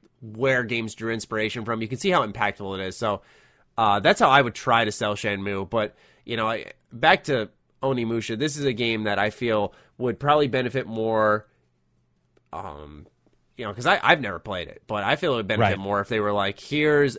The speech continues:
Speaker 1: a, the Onimusha reboot," we'll call it, which is really common. Like, okay, they had a, I think they had a trilogy or something like that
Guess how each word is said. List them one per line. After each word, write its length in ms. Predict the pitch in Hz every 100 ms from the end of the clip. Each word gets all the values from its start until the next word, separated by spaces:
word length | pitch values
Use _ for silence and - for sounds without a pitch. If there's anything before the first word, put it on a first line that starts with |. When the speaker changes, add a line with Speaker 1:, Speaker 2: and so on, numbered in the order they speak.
| -
Speaker 1:
a, 220 | 117 110
the 120 | 120
Onimusha 840 | 107 117 143 160 156 135 131 131 110
reboot," 420 | 98 120 101 85
we'll 120 | 92
call 260 | 95 104 80
it, 60 | 85
which 140 | 98
is 100 | 104
really 260 | 107 113 95
common. 360 | - 92 85
Like, 180 | 85 87
okay, 280 | 104 110 107
they 120 | 101
had 180 | 101 107
a, 180 | 101 -
I 60 |
think 180 | 107 110
they 100 | 107
had 160 | 113 104
a 60 |
trilogy 520 | 87 - 104 104 113 110
or 60 |
something 240 | 101 120 110
like 220 | 110 104
that 300 | 113 110